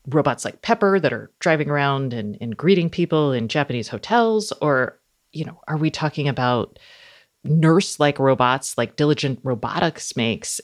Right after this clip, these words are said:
that go through and, like, stack sheets and towels and will actually bring patients things they need? So I guess the answer is, I think sensing and robotics will come together. Right now,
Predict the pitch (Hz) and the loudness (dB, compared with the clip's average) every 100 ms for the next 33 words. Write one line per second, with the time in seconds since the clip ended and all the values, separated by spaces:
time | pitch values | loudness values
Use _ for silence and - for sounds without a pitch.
0 | - 113 107 - 139 139 147 135 127 123 | -4 -4 -2 0 0 0 0 0 0 -2
1 | 117 110 - - - 135 131 - - _ | -2 -6 -8 -8 -2 0 -2 -10 -18 _
2 | _ _ _ - - 147 143 127 143 131 | _ _ _ -8 -2 -2 -2 -2 2 2
3 | 135 131 - 143 - 139 139 143 139 143 | 2 -2 -4 -2 0 0 0 -2 0 -2
4 | 139 135 - - 131 120 135 110 135 139 | -2 -4 -8 -6 -6 -4 -4 -4 -4 -4
5 | 196 - - - - - - 240 220 208 | -4 -6 -20 -20 -20 -10 4 6 6 6
6 | 226 - - - - - - 202 196 220 | 4 2 -10 -16 -20 -16 2 4 6 4
7 | 226 175 170 151 - - 156 - 180 170 | 4 4 4 2 -2 -8 -6 0 0 0
8 | - - _ _ _ _ _ _ _ - | -6 -20 _ _ _ _ _ _ _ 0
9 | 208 202 196 165 143 127 127 147 131 143 | 2 4 4 4 2 2 2 0 -2 0
10 | 170 175 170 156 - 147 127 190 247 285 | 0 0 -2 -2 -4 -4 -2 -2 -4 -8
11 | _ _ _ _ 147 190 185 165 147 165 | _ _ _ _ 0 2 2 0 2 2
12 | 214 233 | 0 -2